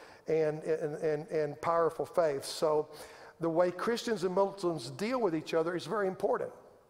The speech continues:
isn't it? Extremely important. The number of people involved in both of those religions is so huge, and feelings have been s-, so strong, and the history of conflict so painful,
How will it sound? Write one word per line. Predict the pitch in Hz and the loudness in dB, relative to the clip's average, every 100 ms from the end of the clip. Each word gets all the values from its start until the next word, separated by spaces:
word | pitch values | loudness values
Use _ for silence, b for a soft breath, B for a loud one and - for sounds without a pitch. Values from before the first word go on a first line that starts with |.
| _ _ - | _ _ -2
isn't | 170 | -2
it? | 147 - - - - b b | -2 -6 -14 -20 -20 b b
Extremely | - 240 247 208 | -4 0 2 0
important. | 156 156 139 117 - - B B | 0 0 -2 -4 -16 -20 B B
The | 160 | 0
number | 175 196 | 2 4
of | 196 | 4
people | 202 208 180 170 - | 2 2 0 0 -4
involved | 175 156 165 180 202 175 | -4 0 4 6 6 2
in | 156 | 2
both | 175 180 | 2 2
of | 190 | 2
those | 190 180 | 2 2
religions | 185 190 190 160 | 2 2 0 -6
is | 147 | -4
so | - 190 | 0 0
huge, | 170 208 214 185 143 - B B B | 0 -4 -4 -6 -8 -14 B B B
and | 170 | -2
feelings | 165 220 240 233 190 202 196 - - - - | -2 -4 0 2 2 0 -4 -10 -16 -14 -2
have | 175 | 0
been | 196 | 2
s-, | 190 - | -2 -6
so | - - 208 | -4 2 2
strong, | 214 - 165 165 190 | 2 2 2 2 0
and | 170 165 - | -2 -2 -4
the | 151 | -2
history | 226 - 214 | -2 -2 -2
of | 196 | -2
conflict | - 196 214 214 180 180 - | 0 2 4 2 0 0 -4
so | - 185 196 | 0 2 2
painful, | 190 170 160 156 165 | 2 2 0 -2 -2